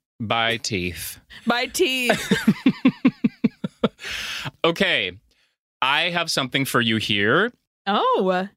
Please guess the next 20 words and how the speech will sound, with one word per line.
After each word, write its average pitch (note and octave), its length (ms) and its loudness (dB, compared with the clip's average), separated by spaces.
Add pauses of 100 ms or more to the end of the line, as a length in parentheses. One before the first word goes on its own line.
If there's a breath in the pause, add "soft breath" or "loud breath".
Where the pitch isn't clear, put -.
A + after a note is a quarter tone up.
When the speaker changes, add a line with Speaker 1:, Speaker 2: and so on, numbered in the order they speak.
(140)
Speaker 1:
It's - 100 -4
our - 100 2
new, G2 420 2 (120)
our A2+ 100 0
new A2+ 160 2
Speaker 2:
<laughs> - 40 -6
Speaker 1:
tradition. F#2+ 540 -2 (400)
Speaker 2:
Our G3+ 80 2
new G3+ 180 2
tradition G3+ 800 -2
of F#3 240 -2
finding G3 800 -2 (440 loud breath)
a F#3 60 2
movie A3 420 2
title A3 840 -2
from G3 380 0
a F3+ 140 0
horror D4 400 2
movie C4 320 -2
title G#3+ 600 0